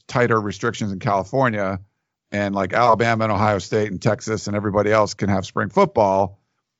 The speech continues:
I feel like this year now you've seen, y-, you've already got left behind once. So I think a lot of these programs are going to figure out a way to make it happen. They, they kinda had to do a lot of stuff at the last minute. You know, we saw,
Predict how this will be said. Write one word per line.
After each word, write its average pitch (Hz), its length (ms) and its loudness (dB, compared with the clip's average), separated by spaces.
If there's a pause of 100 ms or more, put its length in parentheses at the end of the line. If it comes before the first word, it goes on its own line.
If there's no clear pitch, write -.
(280)
I 123 120 4
feel 220 260 2
like 190 220 6
this 147 420 2
year 139 220 4
now 113 400 2
you've 113 180 0
seen, 135 600 0 (200)
y-, - 160 -6 (240)
you've 147 220 -2
already 202 180 4
got 156 160 2
left 135 220 2
behind 113 340 2
once. - 460 -8 (480)
So 123 600 2 (460)
I 117 140 2
think 202 300 -4
a 156 40 -2
lot 139 200 4
of 139 40 0
these 127 140 -2
programs 113 480 0
are 107 80 -2
going 110 280 -2
to 107 120 -4
figure 107 420 -4
out 95 140 2
a 92 60 -2
way 90 560 -4 (440)
to 117 120 -2
make 110 240 -2
it 95 100 -2
happen. 87 380 -2
They, 104 160 -4
they 110 180 -4
kinda 156 260 0
had 190 120 2
to 180 80 2
do 160 160 2
a - 20 4
lot 143 180 4
of 127 60 -4
stuff 123 340 0
at - 100 -8
the 104 100 0
last 104 320 2
minute. 92 400 -8
You 90 80 -6
know, 82 80 -4
we 85 100 -8
saw, 107 500 4